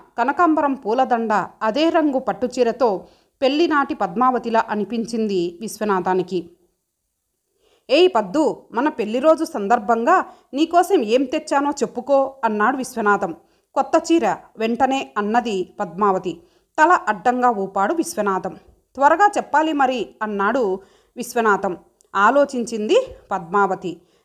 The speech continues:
తన భర్త తాహతుకి చీరని మించి విలువైన కానుకలు ఊహించలేదు తను. "సరే, నువ్వు ఓడిపోయానని ఒప్పుకుంటే నేనే చెప్పేస్తా." "ఓడిపోయాను మహాప్రభు, తమరే చెప్పండి." "అయితే మరి కళ్ళు మూసుకొని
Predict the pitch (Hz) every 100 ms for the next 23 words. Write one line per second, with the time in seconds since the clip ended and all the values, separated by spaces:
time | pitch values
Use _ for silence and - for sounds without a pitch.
0 | - 320 320 208 262 - 320 202 - -
1 | 233 285 381 - 269 196 196 _ - 254
2 | 339 339 311 262 - 294 233 214 285 285
3 | 269 220 208 214 302 214 208 226 214 202
4 | 190 285 - 202 175 - _ _ _ _
5 | - 339 359 - - _ 302 370 381 226
6 | 294 320 320 302 277 277 277 196 196 254
7 | 262 247 330 - - 240 311 381 392 220
8 | - 208 - 143 - _ _ _ _ -
9 | 226 311 302 311 294 277 190 226 233 220
10 | 202 220 214 - 240 277 381 381 - 285
11 | 277 285 277 _ _ _ - 240 247 320
12 | 254 - 254 311 320 202 196 285 254 -
13 | 294 302